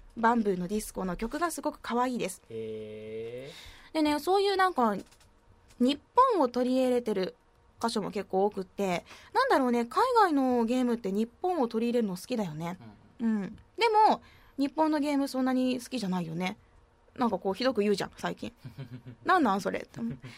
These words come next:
Speaker 2: まあでもほら、ね、嬉しいよね。こういう、私、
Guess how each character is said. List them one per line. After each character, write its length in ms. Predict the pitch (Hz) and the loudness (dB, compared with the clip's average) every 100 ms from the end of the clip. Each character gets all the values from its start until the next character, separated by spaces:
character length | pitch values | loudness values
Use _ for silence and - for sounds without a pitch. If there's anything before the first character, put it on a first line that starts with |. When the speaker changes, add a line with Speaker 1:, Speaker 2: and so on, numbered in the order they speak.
| - | 0
Speaker 2:
ま 100 | 370 | 4
あ 20 | |
で 80 | 494 427 | 4 4
も 80 | |
ほ 80 | 294 | 2
ら、 180 | 233 - - _ _ _ 294 | 2 0 -2 _ _ _ -4
ね、 220 | 311 254 | 0 0
嬉 260 | 277 392 | 0 0
し 120 | 440 453 | 2 2
い 20 | |
よ 100 | 285 | 2
ね。 240 | 240 233 | 2 0
こ 120 | 233 | 2
う 60 | 254 | 0
い 120 | 247 | 0
う、 20 | |
私、 400 | 233 233 233 226 | -2 -4 -2 -2